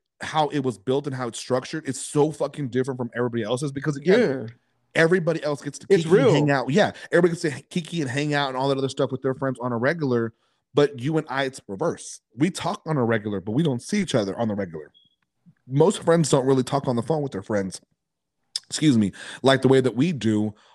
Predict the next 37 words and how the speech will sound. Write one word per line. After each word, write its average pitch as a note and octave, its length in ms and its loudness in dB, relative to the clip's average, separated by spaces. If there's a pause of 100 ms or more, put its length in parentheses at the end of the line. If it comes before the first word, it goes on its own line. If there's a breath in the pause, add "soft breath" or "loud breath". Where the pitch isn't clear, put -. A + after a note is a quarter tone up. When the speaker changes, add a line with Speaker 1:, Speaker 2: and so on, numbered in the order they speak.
(100 soft breath)
Speaker 1:
on B2 120 6
a A#2+ 60 6
regular, G2+ 380 2
because G#2+ 320 -2
most C#3 200 0
of F3 60 -4
them D3 140 -2
just C3+ 160 -8
text - 280 -6
them G2+ 140 -8
or G2 140 -8
just G#2+ 180 -4
meet C3 140 2
them C3+ 160 0
out C#3 100 0
in C#3 80 -4
public D3+ 300 0
and A2 100 -8
say A2+ 100 -6
what A2+ 120 -4
they B2 60 -2
gotta C3 200 -2
say E3+ 260 -2
or G2 120 -2
don't D3 260 -4
say C3 140 -8
what A#2 100 -10
they G#2+ 80 -16
gotta G#2 200 -12
say. E2+ 220 -6 (440 soft breath)
So, D3+ 480 4 (240)
yes, C#3+ 480 0 (320)
we're D3 240 2
also D3+ 260 0
trying D#3 240 -6
to C3 60 -4
shake, C3+ 340 -8